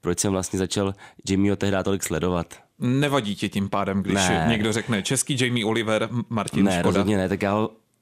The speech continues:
Speaker 1: strašně moc obdivuju za to všechno, co udělal a dělá vlastně, protože už by dávno, ale dávno mohl být někde fakt na té svojí chaloupce nebo v tom svým domečku v Essexu a, eh, sklízet tam rejčata a odpočívat a užívat si jenom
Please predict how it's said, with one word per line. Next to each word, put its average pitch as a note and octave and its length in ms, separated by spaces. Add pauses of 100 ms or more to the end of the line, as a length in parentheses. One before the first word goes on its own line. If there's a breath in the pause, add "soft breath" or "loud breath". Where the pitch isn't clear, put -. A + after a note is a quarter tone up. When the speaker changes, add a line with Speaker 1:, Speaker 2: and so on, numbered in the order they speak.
Speaker 1:
strašně G2 320
moc A2+ 140
obdivuju G#2+ 420
za G2+ 100
to G#2+ 80
všechno, G#2 260
co - 160
udělal F#2+ 440
a - 60
dělá F2 320
vlastně, F#2 400 (280 loud breath)
protože - 260
už G#2 100
by F#2+ 120
dávno, G#2+ 520
ale F2+ 140
dávno G2+ 280
mohl G#2+ 140
být A2 240 (360 loud breath)
někde G2+ 260
fakt G2+ 240
na G2+ 100
té G#2+ 120
svojí G#2+ 560
chaloupce G#2+ 480
nebo G#2+ 160
v F#2 60
tom G#2 160
svým G#2+ 200
domečku G#2 360
v - 100
Essexu G#2+ 480
a, G#2+ 120 (380 loud breath)
eh, G2+ 160
sklízet G2+ 320
tam A2 160
rejčata A2 560
a - 20
odpočívat G#2+ 680
a A2 200
užívat G#2+ 300
si A#2 240 (260 loud breath)
jenom A2 400